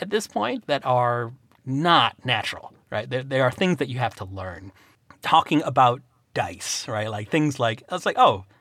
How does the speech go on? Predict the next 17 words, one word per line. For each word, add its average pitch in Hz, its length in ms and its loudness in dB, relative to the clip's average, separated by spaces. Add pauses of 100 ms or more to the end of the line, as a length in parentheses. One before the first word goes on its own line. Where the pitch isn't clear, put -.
(160)
yeah, 113 160 2
dice, 139 340 4
like 123 140 -2
in 120 60 -4
Monopoly, 156 360 0
it's 92 80 -14
got 104 140 -6
six - 200 -8
sides." 101 220 -2
Like, - 140 -10
no, 127 360 0 (120)
like, 107 220 -12
we 131 100 -4
have 117 340 0 (460)
weird 147 340 4
shapes - 680 -2
that, 110 240 -2